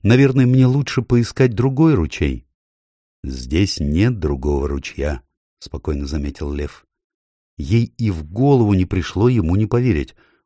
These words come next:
Уж больно суровый был у него вид. И Джилл сдалась. Хотя никогда в жизни ей не приходилось испытывать такой страх,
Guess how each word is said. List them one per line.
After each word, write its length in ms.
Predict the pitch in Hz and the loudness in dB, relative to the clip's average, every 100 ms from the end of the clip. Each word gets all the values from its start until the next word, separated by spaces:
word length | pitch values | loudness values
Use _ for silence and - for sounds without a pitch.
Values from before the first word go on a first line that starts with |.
| - | -10
Уж 180 | 71 64 | -8 -4
больно 320 | 69 80 90 | 0 0 0
суровый 540 | - 92 104 90 73 | -2 0 2 2 0
был 180 | 87 78 | -2 -4
у 60 | 71 | -2
него 260 | 87 92 | -2 -2
вид. 320 | 69 80 - _ _ _ _ _ | -2 -6 -8 _ _ _ _ _
И 100 | 65 | -8
Джилл 500 | 55 - 71 113 117 - _ _ _ | -8 -4 2 2 0 -8 _ _ _
сдалась. 600 | - 62 82 69 - - _ _ _ _ _ _ | -14 -4 -2 -2 -6 -16 _ _ _ _ _ _
Хотя 360 | - 82 - 139 | -8 -6 0 2
никогда 440 | 127 131 110 139 | 2 0 2 0
в 60 | 117 | 2
жизни 480 | 95 160 139 98 | -2 0 0 2
ей 200 | 87 123 | 0 2
не 100 | 123 | 0
приходилось 640 | 87 92 104 104 127 98 - | 0 0 0 0 0 0 -2
испытывать 500 | 90 - 123 87 73 | -4 -4 -2 -2 -2
такой 300 | 90 - 98 | -4 -2 -4
страх, 440 | - 101 156 - | -4 -2 -2 -4